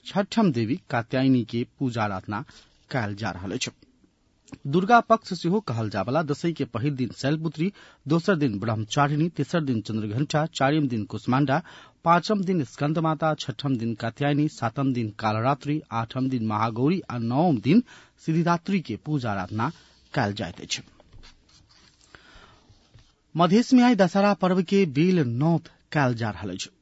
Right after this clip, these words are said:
शारदीय नवरात्र आ दशहरा कहल जावला दशैं पर्व के षष्ठी तिथि में बेल नौत करबाक परंपरा रहल अछि। आश्विन शुक्ल प्रतिपदा सँ नवमी धरि नौ दिन के नवरात्र भी रहल में एहि बेर चौथी तिथि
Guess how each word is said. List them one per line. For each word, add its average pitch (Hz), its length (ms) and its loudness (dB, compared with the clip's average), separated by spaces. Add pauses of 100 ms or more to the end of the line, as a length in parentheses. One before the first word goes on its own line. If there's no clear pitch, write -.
(100)
शारदीय 131 720 0
नवरात्र 127 560 -2
आ 123 200 0
दशहरा 123 540 -2
कहल 117 340 -4
जावला 117 460 -2
दशैं 117 360 -8
पर्व 147 260 -2
के 170 200 -8
षष्ठी 202 320 -4
तिथि 120 300 -8
में 165 160 4 (380)
बेल 139 240 2
नौत 120 320 -4
करबाक 107 380 -6 (100)
परंपरा 104 500 -2
रहल 101 180 -6
अछि। - 180 -8 (640)
आश्विन 180 380 4
शुक्ल 233 300 -2
प्रतिपदा 147 540 0
सँ 190 220 -2
नवमी 160 420 4
धरि 127 300 -2 (200)
नौ 147 220 0
दिन 170 240 0
के 196 140 -2
नवरात्र 131 540 0
भी 98 200 -8
रहल 104 320 -4
में 143 100 4
एहि 208 560 0
बेर 202 300 4
चौथी 170 480 -2 (440)
तिथि 214 320 0